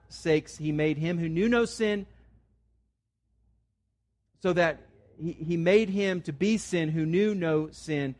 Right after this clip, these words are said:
so that in him we might become the righteousness of God." We will become the righteousness of God through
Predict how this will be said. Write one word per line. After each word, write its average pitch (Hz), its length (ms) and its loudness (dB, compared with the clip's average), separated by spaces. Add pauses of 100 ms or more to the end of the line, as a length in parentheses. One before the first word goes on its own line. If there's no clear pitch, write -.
(160)
so 165 100 -8
that 151 320 0
in 208 220 2
him 190 520 2
we 208 160 0
might 214 480 2
become 175 560 -2 (220)
the 170 80 -2
righteousness 180 520 -2
of 170 60 -8
God." 160 160 2
We 202 100 -2
will 247 280 2
become 196 480 -2 (160)
the 156 80 -6
righteousness 165 560 -2
of 143 100 -8
God 135 340 0 (380)
through 202 400 10